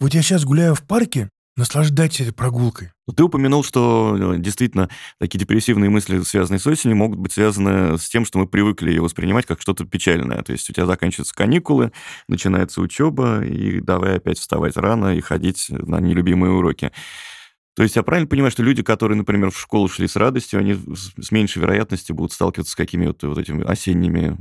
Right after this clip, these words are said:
Speaker 1: Ну, кон-,
Speaker 2: хандрами?
Speaker 1: конечно.
Speaker 2: Мгм.
Speaker 1: Но это относится ко всему. То есть если ты ходишь в школу без радости, надо разбираться не с осенью, а со школой. Почему тебя не заинтересовали?
Speaker 2: Мгм.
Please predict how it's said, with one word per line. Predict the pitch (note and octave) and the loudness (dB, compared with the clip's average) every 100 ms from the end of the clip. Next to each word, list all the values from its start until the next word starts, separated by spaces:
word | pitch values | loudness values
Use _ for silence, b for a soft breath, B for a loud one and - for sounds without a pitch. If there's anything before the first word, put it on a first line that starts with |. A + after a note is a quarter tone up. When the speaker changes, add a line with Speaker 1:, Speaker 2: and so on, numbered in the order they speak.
| E2 _ b - | -12 _ b -4
Speaker 1:
Ну, | |
кон-, | G2+ F#2+ | 0 4
Speaker 2:
хандрами? | E2+ D#2+ D2+ D#2 - | 4 2 -2 -10 -2
Speaker 1:
конечно. | B2+ F#3+ D3+ B2 | 4 4 4 -2
Speaker 2:
Мгм. | F#2+ F#2+ G2 | -2 0 2
Speaker 1:
Но | E3+ - | 2 0
это | E3+ E3+ | 0 2
относится | F#3 G#3+ - | 4 2 2
ко | F3 | -2
всему. | - G3 F#3+ C3 G2+ | 0 4 6 4 -2
То | C3 | -6
есть | A2+ C3+ | -6 0
если | C#3+ E3+ D#3+ D3 C3 b b b b b - | 2 2 2 0 -2 b b b b b 0
ты | F3 | 2
ходишь | D#3 D#3 C3 | 4 2 2
в | |
школу | - E3+ C#3+ A#2+ | 0 0 2 2
без | C3+ | 0
радости, | C#3+ A3 G3+ - B2+ G2 - b b b b b b | 2 2 2 0 -2 -6 -10 b b b b b b
надо | - A#2+ D#3 D#3 | -6 0 2 2
разбираться | D3+ C3+ E3+ - D3+ D3+ | 0 0 0 0 -2 0
не | C#3 C3+ | 0 0
с | F3+ | 2
осенью, | F3+ - C#3 C#3+ | 0 2 0 2
а | C3+ C#3 | 0 0
со | - D3 | 0 -2
школой. | - E3+ A2+ G2 | 0 0 2 -2
Почему | - A#2 - C3 D#3 | -6 -6 0 4 2
тебя | D#3 A#2+ A#2 C#3+ | 2 -4 0 2
не | C3+ C3+ | 2 2
заинтересовали? | C3 C3 C3 C3 B2+ F#2+ F2 | 0 -2 -4 -2 -2 -4 -6
Speaker 2:
Мгм. | G2+ G#2+ G#2+ A2 A2 | 0 2 4 2 -2